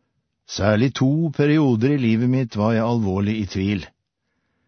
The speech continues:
Men jeg kunne ikke la være å holde meg på veien som var lagt for meg. Vi er alle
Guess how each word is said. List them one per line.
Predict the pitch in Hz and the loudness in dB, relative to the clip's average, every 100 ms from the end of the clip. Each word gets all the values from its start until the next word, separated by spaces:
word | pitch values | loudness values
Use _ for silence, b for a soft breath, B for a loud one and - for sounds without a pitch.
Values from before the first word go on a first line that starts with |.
| _ _ _ _ | _ _ _ _
Men | 92 104 | 0 2
jeg | 110 | 4
kunne | 117 104 95 | 4 2 2
ikke | 101 123 | 0 0
la | 147 | 2
være | 135 104 107 | 0 0 2
å | |
holde | 117 98 85 | 2 0 0
meg | 92 95 | -2 -2
på | 107 | -2
veien | 87 92 113 | -2 0 0
som | 104 104 | 2 0
var | 104 | 0
lagt | 95 92 - | -2 -4 -2
for | 101 | 0
meg. | 123 107 _ _ _ _ _ _ _ _ _ _ _ _ _ | 2 0 _ _ _ _ _ _ _ _ _ _ _ _ _
Vi | 95 110 131 | 0 2 2
er | 120 127 139 | 2 2 2
alle | 151 143 160 | 0 0 0